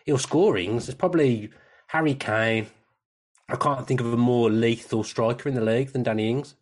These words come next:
I've probably missed someone blatant. I know s-, I don't class Salah as,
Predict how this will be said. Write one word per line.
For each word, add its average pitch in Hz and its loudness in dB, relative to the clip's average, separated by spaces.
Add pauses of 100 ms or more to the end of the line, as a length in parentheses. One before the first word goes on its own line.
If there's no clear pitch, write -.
(160)
I've 104 -14
probably 120 -2
missed 107 -2
someone 98 -4
blatant. 95 -4 (460)
I 110 -6
know 113 0
s-, - -4
I 120 -6
don't 110 -2
class - -4
Salah 104 -2
as, 98 -6